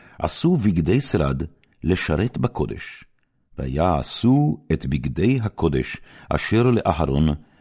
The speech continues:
כאשר ציווה אדוני את משה. ויעש את האפוד,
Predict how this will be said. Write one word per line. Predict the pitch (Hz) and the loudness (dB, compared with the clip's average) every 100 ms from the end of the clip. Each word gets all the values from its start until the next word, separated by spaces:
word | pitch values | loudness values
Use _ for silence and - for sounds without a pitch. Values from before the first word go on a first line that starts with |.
| _ | _
כאשר | - - 71 - 113 143 | -6 -4 -4 0 2 2
ציווה | - 107 78 85 | 0 0 2 0
אדוני | - 78 76 67 71 65 64 - | 0 0 2 2 0 -2 -4 -6
את | 71 76 | -4 0
משה. | 78 - - - _ _ _ _ _ _ _ _ 90 | -2 -2 -10 -14 _ _ _ _ _ _ _ _ -2
ויעש | 92 127 156 165 - 135 | 2 4 4 2 0 -2
את | 127 | 2
האפוד, | 113 113 - 67 | 2 0 -2 -6